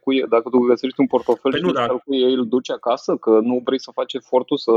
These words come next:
Speaker 1: suni?
Speaker 2: Nu, mă, nu, nu, stai, stai un pic, stai un pic, că e problema un pic altfel. Deci, uh, problema pe care o au, și din câte înțeleg,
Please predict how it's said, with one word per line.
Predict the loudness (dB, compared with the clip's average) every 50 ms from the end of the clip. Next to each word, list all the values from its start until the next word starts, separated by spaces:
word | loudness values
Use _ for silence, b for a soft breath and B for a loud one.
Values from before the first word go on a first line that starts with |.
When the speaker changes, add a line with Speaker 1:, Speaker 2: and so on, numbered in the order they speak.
| 4 4 2 0 -4 -10 -20 -20 -20 _ _ _ _
Speaker 1:
suni? | -14 -4 0 0 0 0 0
Speaker 2:
Nu, | -2 -4 -4
mă, | -2 -2 -2
nu, | -2 0 0 0 -2 -2 -6 _ _
nu, | _ -2 0 0 -2 -4
stai, | -8 -10 -10 -10 -10
stai | -10 -6 -6 -4 -4
un | -6 -8 -14
pic, | -20 -20 -10
stai | -6 -6 -6
un | -6
pic, | -8 -14 -18 -12
că | -10 -8
e | -6 -4 -2 0 0 0
problema | -2 -4 -8 -8 -8 -8 -8 -8 -14 -16 -16 -16
un | -16 -14
pic | -14 -12 -8 -8
altfel. | -6 -6 -8 -10 -12 -16 -16 -18 _ B B B B B B B B B B
Deci, | -8 -8 -8 -10 -14 -20 -20 -20 _ -4
uh, | -2 0 0 2 2 2 2 2 0 -2 -6 -14 _ _ _ -10
problema | -4 -2 0 2 2 0 2 2 0 0 0
pe | -2 -4 -6
care | -4 -2 0 2 2 4 6 6 6 6 6 4 2 2 0 0 0 0 0 -2 -2
o | 0 2 4 6 6 6 4 4 2
au, | 2 2 2 2 2 2 0 -2 -4 -8
și | -14 -16 -14 -10 -6
din | -6 -6 -6
câte | -6 -4 -2 0
înțeleg, | 0 2 2 0 0 -2 -4 -6 -8 -8 -6 -2 0 0 0 0 -2 -8 -14 -18